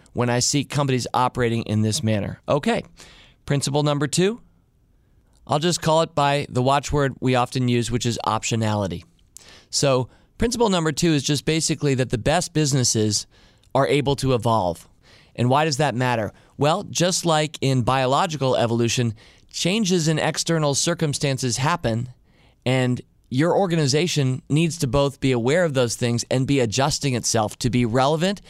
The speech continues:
and or successful and or just survive into the next era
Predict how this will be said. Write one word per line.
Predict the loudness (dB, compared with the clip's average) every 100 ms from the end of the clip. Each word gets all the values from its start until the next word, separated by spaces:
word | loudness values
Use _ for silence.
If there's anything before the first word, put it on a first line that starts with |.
| -20 -14 -4
and | 0
or | 0
successful | 0 -2 0 0 0 -2 0
and | 0
or | 2 0
just | 0 0 0
survive | 0 0 2 2 2 0 -4 -12 -14
into | -4 -2 0
the | 0
next | 0 -2 -4 0
era | 2 2 0